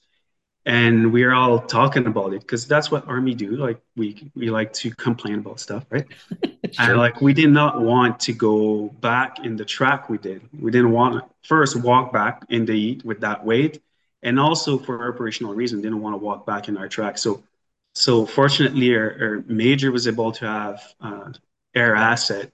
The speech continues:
Speaker 1: And I'll always remember that we're set up, an entire company, and four Chinooks came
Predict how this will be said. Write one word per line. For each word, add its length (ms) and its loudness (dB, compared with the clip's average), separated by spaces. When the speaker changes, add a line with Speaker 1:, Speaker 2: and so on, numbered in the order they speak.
Speaker 1:
And 120 -2
I'll 260 2
always 380 2
remember 400 4
that 300 -6
we're 160 0
set 280 0
up, 180 -2
an 80 -6
entire 340 0
company, 640 -4
and 120 -12
four 300 2
Chinooks 440 -2
came 480 -4